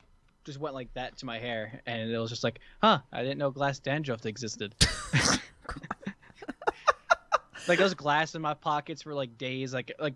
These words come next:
Speaker 1: two weeks later, I'm, like, still pulling glass in my pockets. I'm like, "Why am I still have glass in my pockets?"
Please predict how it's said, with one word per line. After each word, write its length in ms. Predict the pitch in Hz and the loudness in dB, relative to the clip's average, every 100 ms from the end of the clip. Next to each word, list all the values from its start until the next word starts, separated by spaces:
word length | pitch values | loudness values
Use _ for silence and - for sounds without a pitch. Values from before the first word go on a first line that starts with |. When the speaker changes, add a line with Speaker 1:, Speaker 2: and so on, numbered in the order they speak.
| - | -4
Speaker 1:
two 120 | - | 0
weeks 260 | 170 156 - | 2 2 4
later, 220 | 143 131 | 4 6
I'm, 160 | 120 131 | 4 4
like, 280 | 120 117 | 2 -2
still 200 | - 151 | -2 0
pulling 300 | 120 147 131 | 2 2 0
glass 300 | 113 120 120 | 0 -2 -2
in 80 | 123 | -2
my 100 | 110 | -2
pockets. 320 | 117 107 - | 0 0 0
I'm 140 | 123 123 | 2 4
like, 340 | 120 120 - | 4 0 -8
"Why 160 | - 156 | 2 4
am 60 | 175 | 6
I 60 | |
still 160 | 170 180 | 6 4
have 80 | 156 | 4
glass 200 | 156 143 | 2 2
in 60 | |
my 80 | 127 | 0
pockets?" 380 | 120 110 107 | -2 -4 -6